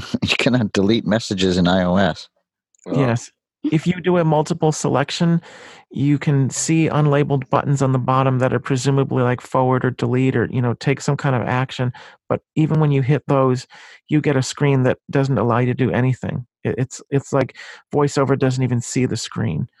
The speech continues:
Speaker 1: And what you have to do then is you have to go into the app switcher on I O S and then take it out and then reload the whole darn thing again.
Speaker 3: Yes.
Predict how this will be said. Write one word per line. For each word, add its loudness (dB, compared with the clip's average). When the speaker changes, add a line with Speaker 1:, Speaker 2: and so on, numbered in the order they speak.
Speaker 1:
And 0
what 0
you 0
have -2
to -2
do 0
then 0
is -2
you 2
have 0
to -4
go 0
into 0
the 0
app 0
switcher -2
on 0
I 2
O 2
S 0
and 0
then 0
take -2
it 0
out 0
and 0
then 0
reload 0
the -2
whole 0
darn 0
thing -2
again. -2
Speaker 3:
Yes. -4